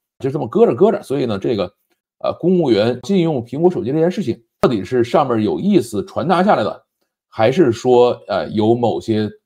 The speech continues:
别有用心的人制造的谣言啊？但是它就这么传起来了，而且华为完完全全是有能力、有力量让这些，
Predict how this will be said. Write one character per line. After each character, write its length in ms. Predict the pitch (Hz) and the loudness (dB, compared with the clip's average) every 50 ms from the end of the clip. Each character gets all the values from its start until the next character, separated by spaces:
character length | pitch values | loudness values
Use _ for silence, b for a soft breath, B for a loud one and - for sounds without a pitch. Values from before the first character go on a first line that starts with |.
| _ _ | _ _
别 220 | - 107 113 123 143 | -4 -2 0 0 2
有 80 | 135 | 0
用 240 | 113 110 117 120 110 | 0 0 0 0 -2
心 160 | 98 123 123 | -4 -6 -6
的 80 | 123 104 | -6 -4
人 140 | 98 104 104 | -6 -6 -6
制 160 | - 151 127 | -6 -4 0
造 160 | 117 127 113 | 0 2 2
的 80 | 98 98 | 0 0
谣 180 | 95 104 127 | 0 0 0
言 260 | 131 107 104 110 107 - _ _ _ _ _ _ _ _ _ _ _ | 0 0 -2 -2 -6 -10 _ _ _ _ _ _ _ _ _ _ _
啊？ 140 | - 78 71 - - | -8 -8 -6 -4 -2
但 160 | 151 131 120 | -2 -2 -2
是 160 | 117 139 113 98 _ _ _ _ _ | -2 -4 -6 -6 _ _ _ _ _
它 100 | - 113 | -6 -4
就 100 | 110 117 | -4 -4
这 80 | - | -4
么 80 | 113 92 | -6 -8
传 240 | - - - - 135 | -12 -12 -12 -10 -4
起 120 | 160 180 | -4 -2
来 120 | - 92 | -2 -4
了， 80 | - - _ | -6 -10 _
而 100 | - 113 | -8 -6
且 140 | 127 131 101 | -4 -4 -6
华 320 | - _ - 107 113 139 | -8 _ -4 0 0 0
为 320 | 156 139 - 113 113 - - | 2 0 0 -2 -2 -4 -4
完 160 | 95 101 117 | -4 -4 -2
完 160 | 147 139 139 143 | -2 -2 -4 -4
全 220 | 127 107 110 113 | -4 -6 -6 -6
全 180 | 107 101 101 110 | -4 -6 -6 -6
是 200 | 120 117 101 95 | -6 -6 -4 -2
有 200 | 95 82 - - - | -2 -4 -4 -6 -6
能 240 | 98 92 90 123 170 | -6 -6 -4 -2 -2
力、 180 | 214 170 117 104 | 0 0 0 0
有 160 | - 392 - | -2 -2 0
力 160 | - 226 214 | 0 2 2
量 200 | 127 110 - - _ _ _ _ - | 2 2 0 -4 _ _ _ _ 2
让 240 | 151 139 113 104 95 | 2 2 2 0 -4
这 200 | - 127 107 95 | -2 -2 -2 -4
些， 340 | - - 107 107 107 107 | -4 -4 -2 -2 0 -2